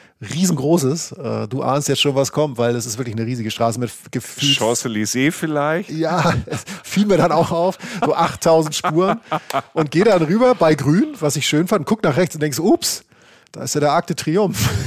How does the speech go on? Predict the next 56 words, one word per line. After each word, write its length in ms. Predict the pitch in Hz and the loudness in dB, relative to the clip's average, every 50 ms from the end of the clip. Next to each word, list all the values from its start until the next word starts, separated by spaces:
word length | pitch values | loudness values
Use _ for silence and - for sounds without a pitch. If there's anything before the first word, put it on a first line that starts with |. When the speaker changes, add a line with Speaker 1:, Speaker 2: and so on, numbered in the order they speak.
| - - - - - | -6 -10 -12 -10 -6
Speaker 2:
Da 240 | 123 120 143 160 147 | -4 -2 0 0 0
war's 220 | 147 139 151 - | 0 0 -2 -2
die 80 | - 139 | -2 -4
Champs-Élysées. 760 | 127 - - 131 135 135 - 127 123 120 117 117 104 90 78 | -2 -2 0 0 0 0 -2 -2 -2 0 0 2 2 2 2
Höchstwahrscheinlich. 920 | 92 135 185 190 - 185 175 - - 175 170 175 160 127 98 87 - - _ | 2 0 0 0 0 -2 -2 0 0 0 2 2 2 0 0 -4 -4 -8 _
Ja, 220 | - 127 120 110 101 90 220 - - | -6 -2 -2 -2 -2 -4 -6 -4 -2
lustig. 200 | 107 117 196 277 | 0 0 2 2
Speaker 1:
Der 120 | - 180 160 | 0 0 0
Triumph. 200 | - 285 294 302 | 2 2 4 4
Speaker 2:
Aber 100 | 302 - | 4 4
du 100 | 147 139 | 4 4
wusstest 340 | 160 208 196 185 170 - 175 | 4 4 2 2 2 2 2
aber 140 | 156 147 | 4 4
nicht, 180 | 139 135 135 - | 4 2 2 0
dass 160 | 139 123 - | 0 -2 0
du 120 | - 123 107 | -2 -2 -2
da 240 | 95 101 98 92 | -2 -2 -2 -2
bist, 200 | 76 78 76 - | -2 -4 -6 -4
ne? 100 | - 202 | -2 -2
Speaker 1:
Natürlich 220 | - 185 233 302 285 | 0 2 2 2 4
nicht. 340 | 254 214 175 131 - - - - - _ | 4 2 2 0 -2 -8 -16 -20 -20 _
Du 40 | 147 | -4
kennst 220 | - 208 233 - | -2 -2 0 0
mich 120 | 226 185 143 | 0 0 0
doch. 180 | - 123 113 | 2 0 0
Ich 100 | 131 143 | 0 -2
steig 260 | - - 175 185 185 170 | -2 0 2 2 4 4
halt 120 | 175 160 | 2 2
aus 260 | 143 147 190 226 196 | 4 4 4 4 2
und 60 | 165 175 | 2 0
dachte 180 | 190 - - | -2 -2 0
so, 100 | 175 175 | 0 0
„Ich 140 | 165 147 - - | 0 0 0 2
will 60 | 170 208 220 | 2 2 4
Speaker 2:
Unfassbar 240 | 170 - 180 170 165 | 2 2 2 2 4
Speaker 1:
dahin, 240 | 135 139 185 208 214 | 4 2 2 2 0
Speaker 2:
süß. 120 | 190 135 135 | -2 2 4
Speaker 1:
wo 200 | 165 185 190 185 | 4 4 4 4
Eiffelturm 640 | 151 165 185 - 175 170 151 - - 151 147 147 151 | 4 2 2 2 2 0 0 0 2 2 2 2 2
ist“, 360 | 143 139 127 - - - - | 0 0 0 0 -2 -4 -4
ne? 200 | 117 131 175 175 | -2 -2 0 0
So 120 | 135 127 | 0 -2
ungefähr, 340 | 117 123 123 117 120 123 120 | -2 -2 -2 0 2 2 2
so, 60 | 120 | 2
Speaker 2:
Mhm. 40 | 123 | 2
Speaker 1:
so 120 | 110 117 131 | 0 -2 0
meine 220 | 123 123 139 147 | 0 2 4 4
Speaker 2:
Ja. 60 | 139 123 | 4 4
Speaker 1:
Logik. 360 | 120 120 117 110 110 - - | 4 2 2 0 -4 -6 -6
Und 160 | - 123 123 | -6 -2 0
der 80 | 135 127 | 0 0
ist 220 | 143 147 - - | 0 0 0 0
da 180 | 143 143 143 139 | 2 2 2 2
irgendwie 300 | 139 147 147 151 151 147 | 0 -2 -2 -2 -4 -4
und 60 | 143 | -4
dann 140 | 143 143 | -4 -4